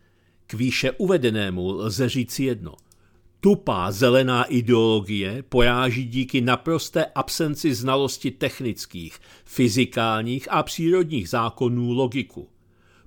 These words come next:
Poděkujme za to evropským liberálům, kteří převzali vládu nad Evropskou unií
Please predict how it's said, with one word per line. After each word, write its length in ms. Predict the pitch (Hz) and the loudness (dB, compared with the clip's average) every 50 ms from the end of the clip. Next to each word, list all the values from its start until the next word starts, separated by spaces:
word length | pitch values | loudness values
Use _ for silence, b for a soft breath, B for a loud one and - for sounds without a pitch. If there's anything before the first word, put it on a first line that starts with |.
| b | b
Poděkujme 760 | - 131 123 123 139 139 127 - - 151 143 139 143 165 151 | 2 4 4 6 6 4 2 2 2 2 2 2 2 0 0
za 140 | 110 147 143 | 0 0 0
to 220 | - 147 - - | 2 0 0 0
evropským 600 | 131 123 120 131 135 123 - - - - 120 104 | 0 0 2 0 0 -2 -4 -6 -6 -4 -2 0
liberálům, 920 | 101 101 104 101 98 104 104 104 101 98 95 92 92 95 95 95 101 117 135 - b b b b b _ _ _ | 0 0 0 2 2 2 2 2 0 0 0 -2 -2 -2 -2 -4 -6 -8 -10 -12 b b b b b _ _ _
kteří 480 | - - - 151 139 127 107 156 165 170 | -16 -4 0 2 2 2 2 0 -2 -2
převzali 580 | - - 165 147 135 123 135 147 147 147 143 | -2 0 0 0 2 2 2 2 2 2 2
vládu 480 | 123 120 131 127 127 127 123 131 139 135 | 2 2 2 2 2 2 0 0 -2 0
nad 200 | 135 127 127 - - | 0 -2 -2 -2 -2
Evropskou 540 | 131 131 127 127 127 - - - 113 107 | 0 0 0 0 -2 -4 -4 0 0 0
unií 680 | 110 - 120 120 120 123 123 123 123 127 131 139 143 | 0 0 0 0 0 0 0 0 -2 -4 -6 -8 -10